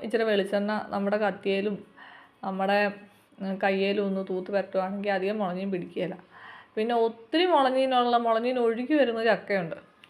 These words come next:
അപ്പോൾ അതിനെന്നാ ചെയ്യണമെന്ന് വെച്ചാൽ ഒരു പാത്രത്തിനകത്ത് കുറച്ച് വെള്ളം എടുത്തേച്ച് ഇടയ്ക്കിടയ്ക്ക് കൈ മുക്കി മുക്കി, ആം, ചക്ക കിട്ടുവാണെങ്കിൽ ആ കത്തിയേലും,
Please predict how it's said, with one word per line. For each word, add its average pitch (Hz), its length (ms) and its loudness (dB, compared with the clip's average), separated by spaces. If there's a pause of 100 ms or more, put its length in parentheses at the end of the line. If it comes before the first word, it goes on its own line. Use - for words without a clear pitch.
(140)
അപ്പോൾ 202 180 -2
അതിനെന്നാ 247 400 0
ചെയ്യണമെന്ന് 226 280 0
വെച്ചാൽ 208 280 -4
ഒരു 214 120 -2
പാത്രത്തിനകത്ത് 208 600 0
കുറച്ച് 196 280 -2
വെള്ളം 196 260 2
എടുത്തേച്ച് 196 400 -2 (500)
ഇടയ്ക്കിടയ്ക്ക് 214 420 2
കൈ 208 200 4
മുക്കി 226 340 -4
മുക്കി, 220 300 -6 (1400)
ആം, 196 760 0
ചക്ക 214 240 6
കിട്ടുവാണെങ്കിൽ 196 600 0 (580)
ആ 202 60 0 (100)
കത്തിയേലും, 214 500 4